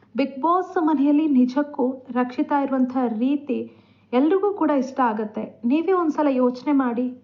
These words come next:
ಎಲ್ಲಿಯ ಮುಂಬೈ, ಎಲ್ಲಿಯ ಬೆಂಗಳೂರು. ಆಕೆಗೆ ಬೆಂಗಳೂರಿನ ಜೊತೆ ಸಂಪರ್ಕ ತುಂಬಾ ಕಡಿಮೆ. ಆಕೆ ಹೇಳ್ತಾರೆ, ಬೆಂಗಳೂರಲ್ಲಿ ನಂಗೆ ಯಾರೂ ಕೂಡ ರಿಲೇಟಿವ್ಸ್ ಯಾರೂ ಕೂಡ ಇಲ್ಲ. ಮುಂಬೈನಿಂದ ಬಂದು ಒಂದು ಬಿಗ್ ಬಾಸ್ ಶೋಗೆ ಬರೋದು, ಅಲ್ಲಿರುವಂತಹ ಸೆಲೆಬ್ರಿಟಿಗಳ ಟಚ್ಚೇ ಇರೋದಿಲ್ಲ, ಕನ್ನಡ ಧಾರಾವಾಹಿಗಳನ್ನ ಕೂಡ ಆಕೆ ನೋಡಿರಲ್ಲ,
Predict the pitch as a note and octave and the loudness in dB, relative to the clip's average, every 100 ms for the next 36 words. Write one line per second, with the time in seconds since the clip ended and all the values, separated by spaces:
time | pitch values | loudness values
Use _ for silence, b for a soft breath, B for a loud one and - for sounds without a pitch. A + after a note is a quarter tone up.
0 | _ A#3 B3+ C#4+ C#4 C4 C4+ D4 D4+ - | _ 0 2 2 2 2 2 0 -2 -2
1 | A#3+ B3 A#3+ A3 - A3 A3+ A#3 C4 B3 | 0 2 2 0 -4 -4 0 0 2 2
2 | A3 A3+ - _ _ - C#4 E4 E4+ A#3 | 0 -8 -16 _ _ -6 -4 0 0 2
3 | C4 D4 E4 F4 E4 D#4+ D4+ D4+ D4+ C4+ | 2 2 2 2 0 0 0 0 0 0
4 | B3+ D4 D4 D4 C4 B3+ C#4+ C#4+ A#3 A#3+ | 0 0 -2 0 4 4 2 -2 0 -2
5 | A#3 A#3+ B3+ C4 C4+ B3+ A#3 A3+ B3 C4 | 0 0 0 0 -2 -2 0 0 2 2
6 | C4 B3 A#3 A3+ A#3 C4+ C4+ B3+ A#3+ A3+ | 2 2 0 -2 -2 -2 0 2 2 2
7 | B3 B3+ B3+ B3 A3+ A3+ C4 C4+ B3+ A#3 | 0 0 -2 -2 -2 -2 -2 0 0 0
8 | G#3+ A#3 - b b b b b b b | 0 -4 -10 b b b b b b b
9 | _ - D4+ E4 F#4 F4 E4+ D#4 D4+ C#4 | _ -2 2 2 2 2 2 2 2 2
10 | C4+ C4+ C#4+ C#4+ B3+ A#3+ A#3 A#3 C4+ C4+ | 2 2 2 4 4 4 0 0 0 0
11 | - C4 C4+ B3 A#3+ A#3 A#3 A#3+ B3+ B3+ | 0 0 2 0 0 0 0 0 4 4
12 | B3 B3 B3 B3 B3 B3 B3 B3+ B3 A#3+ | 4 0 -2 0 0 0 0 0 0 -2
13 | A#3 A3 - C4+ C4 A#3+ A#3+ A#3 A#3 A3 | -2 -6 -2 0 2 2 0 -2 -2 -2
14 | A3 A3+ G#3 G#3+ A#3+ C4 C4 D4 C#4+ D4 | -2 -2 -2 0 -2 -2 -2 0 2 2
15 | D4+ D4+ C#4 C4+ C#4 A#3+ A#3 B3 A#3+ G#3+ | 0 0 0 0 0 2 2 2 0 -2